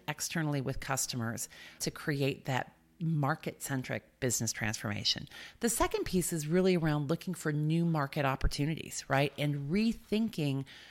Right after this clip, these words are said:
traditional end uses and traditional markets and going beyond what is currently seen for companies in the industry. So market-centric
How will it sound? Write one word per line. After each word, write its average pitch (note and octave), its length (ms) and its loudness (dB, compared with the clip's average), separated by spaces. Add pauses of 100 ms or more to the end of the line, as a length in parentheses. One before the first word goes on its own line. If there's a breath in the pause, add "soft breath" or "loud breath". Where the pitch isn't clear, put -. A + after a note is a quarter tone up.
(200 loud breath)
traditional G3 540 0
end F3 180 0
uses D3+ 640 0
and D3 180 -4
traditional D3 440 0
markets B2+ 540 -2
and D#3 280 0
going F#3 400 4
beyond D3+ 800 0 (480 loud breath)
what D#3+ 420 2
is D#3 200 2
currently E3 640 0
seen B2+ 580 0 (360)
for - 280 -2
companies D3+ 600 0
in C3+ 160 0
the C3+ 80 0
industry. A#2 640 -2 (480 loud breath)
So - 260 0 (120)
market-centric E3+ 1160 0